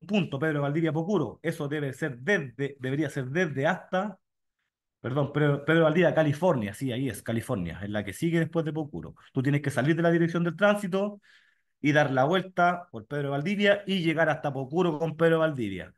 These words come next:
Desde esa esquina, él te empieza a guiar de vuelta. ¿Ya? Así es.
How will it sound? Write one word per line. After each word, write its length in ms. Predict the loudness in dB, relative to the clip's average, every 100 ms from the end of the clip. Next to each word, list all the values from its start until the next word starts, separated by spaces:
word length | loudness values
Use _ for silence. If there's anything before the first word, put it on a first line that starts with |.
| _
Desde 280 | -6 2 2
esa 140 | 2
esquina, 400 | 0 0 2 2 2
él 180 | 0 0
te 80 |
empieza 280 | -4 -4 -2
a 40 | 0
guiar 240 | 2 2
de 80 | -2
vuelta. 440 | -4 -10 -14 -20 _ _ _ _ _ _ _ _ _ -10
¿Ya? 300 | -10 -10 -14 _ _ _
Así 360 | -6 -4 -4 -6
es. 260 | -8 -14